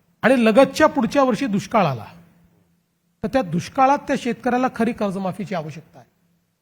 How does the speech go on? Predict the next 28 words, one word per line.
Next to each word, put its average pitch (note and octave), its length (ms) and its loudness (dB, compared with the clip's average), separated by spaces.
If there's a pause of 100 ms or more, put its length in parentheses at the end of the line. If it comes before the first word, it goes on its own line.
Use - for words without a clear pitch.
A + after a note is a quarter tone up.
(100)
त्यावेळी A#3+ 260 6 (100)
तुमच्याकडे C4+ 400 4
क्षमता C#4+ 500 2
राहणार F#3+ 280 0
नाही, G#2+ 140 -18 (680)
तुमची A3+ 220 -2
क्षमता C4+ 380 0
एक्झॉस्ट G#3+ 340 2
झालेली G3 300 2
असेल. C3+ 220 -12 (680)
आणि C4+ 100 -4
म्हणून A#3 360 6 (880)
या A3 180 4
संदर्भात C4 540 2 (280)
कर्जमाफी A#3 500 0
कशी C4+ 300 0
केली A#3+ 220 0
पाहिजे, F#3+ 320 0
यापूर्वी B3+ 360 2
दोन C4 240 2
कर्जमाफी B3+ 460 2
आपण B3 200 -2
केल्या, F#3+ 320 -2 (840)
त्याचा B3+ 180 4
काही D4+ 120 4
परिणाम D4 380 8
झाला B3 220 4
का? G#3+ 140 -2